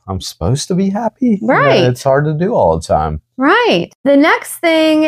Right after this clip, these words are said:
Speaker 2: is have connection rituals.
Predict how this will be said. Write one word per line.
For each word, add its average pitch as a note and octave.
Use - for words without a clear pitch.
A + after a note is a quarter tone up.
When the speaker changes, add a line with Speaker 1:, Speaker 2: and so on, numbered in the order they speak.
Speaker 2:
is A3+
have B3+
connection G3
rituals. E3